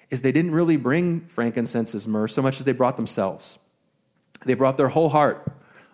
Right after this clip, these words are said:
all of their fears and anxieties and longings and feelings and all the things that they have. They just took God at his word that grace was coming, that peace was coming through grace, that God found us while we were not looking for him,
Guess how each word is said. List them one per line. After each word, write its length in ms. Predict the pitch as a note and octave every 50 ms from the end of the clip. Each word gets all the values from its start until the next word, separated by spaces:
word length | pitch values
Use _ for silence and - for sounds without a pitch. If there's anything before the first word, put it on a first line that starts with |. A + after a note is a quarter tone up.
| _ -
all 180 | C3+ C#3+ D#3
of 120 | E3+ E3 D3+
their 120 | D3+ D3
fears 380 | C#3 - - C#3 C#3+ D3 C#3+ C3+
and 100 | B2+ A#2+
anxieties 580 | A#2 A#2 A#2 C3+ B2+ C3 C3+ C3+ C3+ C3+ B2+
and 140 | B2 A#2 A2+
longings 480 | A#2 C3 C3+ C3+ C3+ C3 C3 C3+ B2+ A#2+
and 120 | A#2 A2
feelings 420 | - - C#3 C3+ C3+ C3 C3 B2 B2
and 80 | A2
all 200 | A#2 C3+ D3+ E3+
the 100 | E3+ E3+
things 240 | E3 E3+ D#3 D3 C#3
that 100 | C#3+ B2
they 100 | B2+ A#2+
have. 360 | A#2 A#2 A2+ A2+ A2 G#2+ A2 - - - _ _ _ _
They 120 | - A#2+ B2
just 300 | A2+ A#2+ E3 F3 - -
took 200 | - F#3+ D3+ D3+
God 220 | - C#3+ C#3 C#3
at 60 | C#3
his 160 | C3+ B2+ A#2 A2+
word 260 | A2+ A#2 A#2 A#2 A2+
that 80 | G#2+
grace 360 | G2 - A2+ A#2 A#2 A#2+ - -
was 120 | B2 A2
coming, 400 | - - A#2 G#2+ G#2+ G#2 G#2 G#2+ -
that 140 | - - -
peace 240 | - - B2 -
was 80 | - A2
coming 280 | - - A#2+ A2 A2 G#2
through 160 | - - G#2
grace, 500 | G#2+ A2+ G2 F#2+ F#2+ - - - - - _ _ _ _ _ _ _ _ _ _ _
that 100 | - -
God 280 | A2 B2 B2+ C#3+ E3 D#3
found 300 | - E3 D3+ C#3+ C3 B2+
us 220 | B2 A#2+ A#2 -
while 140 | - A#2+ A2
we 120 | A2+ B2+ C3
were 120 | B2+ B2
not 160 | B2 A2+ G2+
looking 260 | A#2+ A#2+ - - A#2+
for 160 | A2 - - G2+
him, 400 | - - G#2 F#2+ F#2 F#2+ F#2+